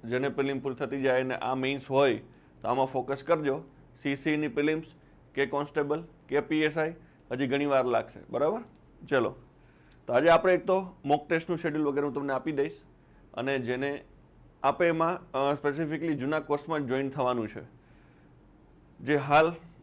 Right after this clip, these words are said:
નોટિસ આવી છે ધ્યાનમાં કે જે મેઇન્સ એક્ઝામિનેશન હતી ડિસ્ક્રિપ્ટિવ એ સત્યાવીસ ચારના બદલે રિશેડ્યુલ કરી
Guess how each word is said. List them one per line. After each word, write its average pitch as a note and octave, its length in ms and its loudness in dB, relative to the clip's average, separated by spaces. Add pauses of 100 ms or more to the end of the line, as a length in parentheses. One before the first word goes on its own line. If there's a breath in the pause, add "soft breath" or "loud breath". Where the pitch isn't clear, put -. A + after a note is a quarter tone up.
(180)
નોટિસ D3 360 0
આવી D#3 240 4
છે D#3 180 0
ધ્યાનમાં B2+ 600 0
કે B2+ 100 0
જે B2 140 0
મેઇન્સ C3 380 -2
એક્ઝામિનેશન B2+ 640 -2
હતી C3+ 280 -4
ડિસ્ક્રિપ્ટિવ B2 640 -2 (680 soft breath)
એ C3+ 100 4
સત્યાવીસ E3 640 0
ચારના D3 840 2
બદલે C3+ 300 2
રિશેડ્યુલ C3+ 480 0
કરી C3 340 2